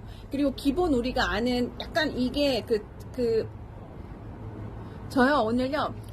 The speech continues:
오늘 짧고 굵게. 네. <laughs> 쓰레 언니 왔다. <laughs> 초코 언니, 쓰레 언니 왔네요. 오늘, 아, 계획 아니고 목표. <laughs> 오늘 목표 짧게 한, 한 시간 반? <laughs> 어.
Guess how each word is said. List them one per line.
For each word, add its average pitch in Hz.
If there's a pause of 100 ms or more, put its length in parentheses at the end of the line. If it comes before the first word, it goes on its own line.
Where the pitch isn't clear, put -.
오늘 359
짧고 453
굵게. 214
네. 208 (320)
<laughs> 269
쓰레 508
언니 480
왔다. - (340)
<laughs> 254
초코 453
언니, 427
쓰레 415
언니 440
왔네요. 233 (880)
오늘, 262
아, 254
계획 311
아니고 247
목표. 226
<laughs> -
오늘 269
목표 220 (340)
짧게 311
한, 277
한 339
시간 381
반? 269 (300)
<laughs> 254 (1700)
어. 208